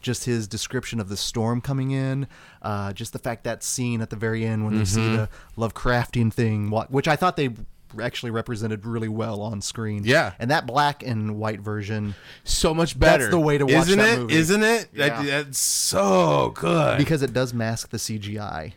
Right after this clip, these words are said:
Speaker 2: Yeah.
Speaker 1: But it also gives it that old
Speaker 2: Enhance it,
Speaker 1: school
Speaker 2: that
Speaker 1: feel.
Speaker 2: Yeah, yeah, definitely.
Speaker 1: That's a really good one.
Speaker 2: There's a lot of good movies that are black and white. There's a lot of good King movies, and I, I hope they,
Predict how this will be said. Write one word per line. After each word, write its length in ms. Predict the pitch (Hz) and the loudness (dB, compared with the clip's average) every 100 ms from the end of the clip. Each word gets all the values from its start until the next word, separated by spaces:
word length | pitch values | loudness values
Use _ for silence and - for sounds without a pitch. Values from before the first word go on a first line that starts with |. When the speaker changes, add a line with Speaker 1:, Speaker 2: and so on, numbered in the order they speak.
| - | -4
Speaker 2:
Yeah. 180 | 107 95 | 0 2
Speaker 1:
But 120 | 143 | 2
it 60 | 139 | 0
also 480 | - - 214 160 135 | 0 2 2 0 0
gives 220 | 131 127 | 2 2
it 140 | 110 | 2
that 20 | 127 | 2
old 80 | 123 | 4
Speaker 2:
Enhance 260 | 123 123 | 2 2
it, 80 | 113 | 0
Speaker 1:
school 180 | 104 123 | 2 2
Speaker 2:
that 180 | 104 98 | 2 2
Speaker 1:
feel. 260 | 113 107 101 | -2 -2 -2
Speaker 2:
Yeah, 380 | 85 85 76 76 _ | -2 -2 -4 -10 _
yeah, 220 | 87 87 76 | -6 -4 -4
definitely. 300 | - 87 - - | -4 -4 -4 -4
Speaker 1:
That's 100 | 151 | 2
a 20 | |
really 180 | 131 156 | 2 2
good 120 | 117 | 2
one. 240 | 107 104 95 - | 0 -2 -4 0
Speaker 2:
There's 160 | 135 196 | 0 2
a 40 | |
lot 200 | 226 156 | 0 0
of 60 | 156 | 0
good 140 | 131 | 0
movies 380 | 110 104 101 92 | 0 0 0 0
that 120 | 87 | 0
are 140 | 85 | -2
black 260 | 85 85 80 | -4 -6 -6
and 100 | 82 | -6
white. 140 | 85 | -4
There's 160 | 107 147 | -2 0
a 60 | 151 | 0
lot 200 | 156 156 | 0 0
of 120 | 120 | -2
good 180 | 113 104 | -4 -4
King 400 | - 98 82 82 | -2 -2 -2 -8
movies, 420 | 82 80 80 80 | -10 -10 -12 -12
and 140 | 90 | -8
I, 320 | 95 104 107 117 | -4 -2 -2 0
I 60 | 120 | 0
hope 200 | 165 - | -2 -2
they, 240 | 151 127 | -2 -2